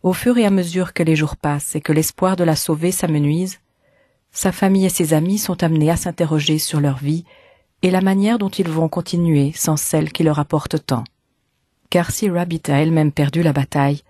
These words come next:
celle-ci ne fait que commencer pour son entourage. Anna McPartlin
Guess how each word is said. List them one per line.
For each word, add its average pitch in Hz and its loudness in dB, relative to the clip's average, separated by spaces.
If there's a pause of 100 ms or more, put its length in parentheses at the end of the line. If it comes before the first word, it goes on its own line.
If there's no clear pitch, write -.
(380)
celle-ci - -2
ne 185 2
fait 170 0
que - -4
commencer 160 -2
pour 151 -8
son 160 -2
entourage. 135 -6 (1700)
Anna 185 2
McPartlin 196 0